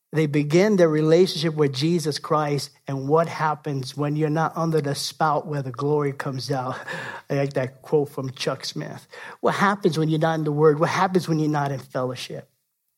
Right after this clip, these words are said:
What happens when you're not really meditating and thinking about God, taking a walk and spend time and talk to him? And this is what happens with Demas.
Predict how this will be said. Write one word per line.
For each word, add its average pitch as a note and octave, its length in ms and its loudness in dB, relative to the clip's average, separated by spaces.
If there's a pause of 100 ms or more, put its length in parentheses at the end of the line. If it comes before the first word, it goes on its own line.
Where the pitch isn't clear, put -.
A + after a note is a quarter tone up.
(600)
What G3 140 8
happens A3 500 6
when E3+ 100 6
you're F3+ 120 8
not F3 200 4
really E3 220 4
meditating D#3 640 2
and C#3+ 140 -4
thinking A#3 220 2
about E3 280 2
God, D3 240 0
taking G#3+ 360 -2
a - 20 0
walk - 540 -4 (1500)
and D3+ 120 -2
spend G3+ 320 -2
time F#3+ 300 0
and E3+ 100 -2
talk F3 320 0
to D#3+ 100 -8
him? C3+ 340 -12 (2750)
And C#3 140 -4
this D#3+ 160 2
is D3 100 -4
what D3+ 120 2
happens D3 360 0
with C3+ 120 -4
Demas. C3+ 420 -4